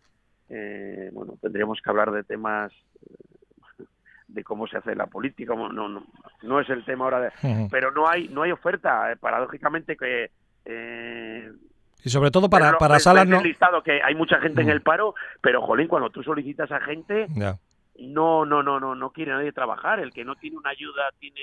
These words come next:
Speaker 1: un no sé qué, y el que no dice que, que es un trabajo sacrificado, cuando sí
Speaker 2: Ujú.
Speaker 1: lo es. Pero bueno, también es sacrificado estar esquilado en, eh, en una, en una torre de alta tensión en Reynosa, a cero grados en invierno, digo yo. Estos son trabajos, bueno,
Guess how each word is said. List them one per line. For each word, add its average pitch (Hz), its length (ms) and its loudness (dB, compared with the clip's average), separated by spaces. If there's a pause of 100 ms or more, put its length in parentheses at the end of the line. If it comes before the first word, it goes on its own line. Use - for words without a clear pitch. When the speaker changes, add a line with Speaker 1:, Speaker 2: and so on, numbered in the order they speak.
Speaker 1:
un 135 220 -20 (160)
no 135 100 -20
sé 135 180 -20
qué, 175 140 -6
y 185 100 -8
el 143 80 -10
que 131 140 -16
no 135 80 -12
dice 151 240 -18
que, 135 260 -10 (380)
que 139 100 -14
es 131 80 -14
un 139 140 -14
trabajo 131 340 0
sacrificado, 113 580 -6
cuando 113 280 -6
sí 101 140 -2
Speaker 2:
Ujú. - 20 -4
Speaker 1:
lo 123 160 -4
es. 190 160 -8 (400)
Pero 120 200 -2
bueno, 151 380 -4
también 127 240 -8
es 143 60 -12
sacrificado 135 600 -6
estar 127 320 -4
esquilado 117 500 -10
en, 113 200 -14 (920)
eh, 104 580 -18
en 107 120 -8
una, 113 500 -2
en 117 80 0
una 131 200 2
torre 139 240 0
de 123 60 -2
alta 123 200 -4
tensión 120 540 -8
en 110 260 -12
Reynosa, 110 600 -4
a 104 100 -6
cero 110 180 -10
grados 110 280 -8
en - 80 -20
invierno, - 380 -8
digo 104 180 -20
yo. 170 160 -8 (340)
Estos 110 200 -14
son 113 120 -12
trabajos, 110 460 -2
bueno, 120 260 -10